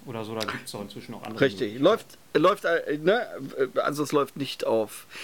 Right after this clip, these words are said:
Speaker 2: äh, Amazon Prime oder, äh, Netflix oder so, sondern es läuft nur auf Sky.
Speaker 1: Also das geht, ja, also, also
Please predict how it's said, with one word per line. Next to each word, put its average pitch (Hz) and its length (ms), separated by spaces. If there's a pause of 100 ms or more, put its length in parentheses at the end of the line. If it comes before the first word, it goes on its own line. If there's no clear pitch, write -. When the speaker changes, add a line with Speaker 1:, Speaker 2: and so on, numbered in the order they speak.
(240)
Speaker 2:
äh, - 60
Amazon 104 640
Prime 107 600
oder, 98 560
äh, 90 120
Netflix 104 840
oder 101 240
so, 92 240
sondern 95 520
es - 140
läuft - 440 (680)
nur 156 160
auf - 80
Sky. - 140
Speaker 1:
Also 113 240
das 143 240
geht, 185 180 (140)
ja, 123 400 (120)
also, 117 340 (1300)
also 123 160